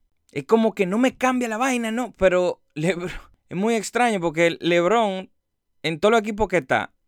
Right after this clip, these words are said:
cambia a todo el mundo. <laughs> Es algo tan normal que entren ju-, y salgan jugadores.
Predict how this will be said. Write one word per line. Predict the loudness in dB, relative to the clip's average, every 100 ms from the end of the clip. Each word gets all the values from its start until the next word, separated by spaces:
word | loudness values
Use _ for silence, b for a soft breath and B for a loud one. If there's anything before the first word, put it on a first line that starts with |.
| _
cambia | 4 6 6 4 4
a | 2
todo | 2 2 2
el |
mundo. | 2 0 -2 -4 -8
<laughs> | -8 -10 -10 -12 -12 -20 _ -16 -14 -14 B B B B B
Es | 2
algo | 4 2
tan | 2 2
normal | 2 2 4 2 2 0 -6 _
que | -4 -2
entren | -2 -2
ju-, | 0 -2 -4
y | -4
salgan | 0 0 0 -2
jugadores. | 0 2 2 2 0